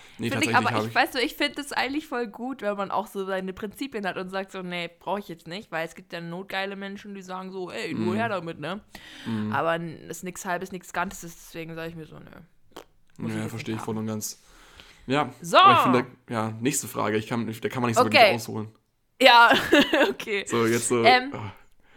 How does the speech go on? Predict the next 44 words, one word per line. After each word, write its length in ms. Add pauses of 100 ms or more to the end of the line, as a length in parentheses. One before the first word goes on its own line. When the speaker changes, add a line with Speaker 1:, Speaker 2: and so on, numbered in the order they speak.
(100)
Speaker 1:
Am 100
Ende 120
sind 80
Speaker 2:
nächste 100
Speaker 1:
wir 20
wieder 100
Speaker 2:
Frage 140
Speaker 1:
irgendwie 140
Speaker 2:
mal. 260
Speaker 1:
bei, 80
am, 100
am 140
Ende 160
sind 120
wir 100
wieder 120
irgendwie 240
bei, 260
bei 160
so, 280
bei 180
so 340 (200)
Kinder-Menschenhandel 1000
oder 220
so 80
Speaker 2:
Ja, 460 (160)
Speaker 1:
oder 120
Speaker 2:
oder 160
Speaker 1:
Fußfetischen. 600
Speaker 2:
sowas. 220
Speaker 1:
Okay, 160
Speaker 2:
„Ich 80
Speaker 1:
deswegen 220
Speaker 2:
will 120
mal 140
Speaker 1:
einfach 140
Speaker 2:
ein 80
Speaker 1:
weiter. 180
Speaker 2:
Baby 200
in 60
meiner 320
Hand 180
halten.“ 340
Okay. 220